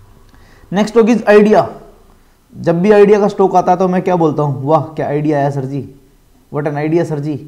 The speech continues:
तो sir ये idea अभी आपको काफ़ी अच्छा Profit भी दे रहा होगा। हम, मैंने अपने एक दोस्त को साढ़े पाँच, छः रुपये के आसपास बोला था कि इसको बाय कर सकते हैं,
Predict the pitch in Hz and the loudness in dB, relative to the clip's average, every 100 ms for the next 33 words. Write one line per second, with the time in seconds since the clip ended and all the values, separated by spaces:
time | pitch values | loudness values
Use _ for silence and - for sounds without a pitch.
0 | - _ _ _ _ _ _ _ _ - | -20 _ _ _ _ _ _ _ _ -8
1 | 160 196 202 202 - 180 180 196 190 196 | -2 2 4 2 2 0 4 4 4 4
2 | 190 190 185 185 160 180 175 185 175 165 | 2 0 -2 0 0 0 0 2 2 2
3 | - - _ _ _ 165 143 190 190 180 | -6 -20 _ _ _ -2 2 4 4 4
4 | 190 190 190 196 151 - - _ _ _ | 4 6 4 2 -2 -10 -20 _ _ _
5 | _ _ _ 120 120 139 139 - _ _ | _ _ _ -18 -14 -14 -14 -20 _ _
6 | _ - 151 190 214 226 214 226 175 214 | _ -12 -2 0 2 2 2 0 2 2
7 | 220 226 214 202 202 208 208 - 196 190 | 2 -2 2 2 2 0 -4 0 0 2
8 | 196 185 185 185 185 156 175 175 170 170 | 0 0 0 0 -4 0 0 0 -4 -4
9 | 175 135 143 143 139 120 - 123 110 | -6 -4 -4 -4 -8 -10 -10 -12 -12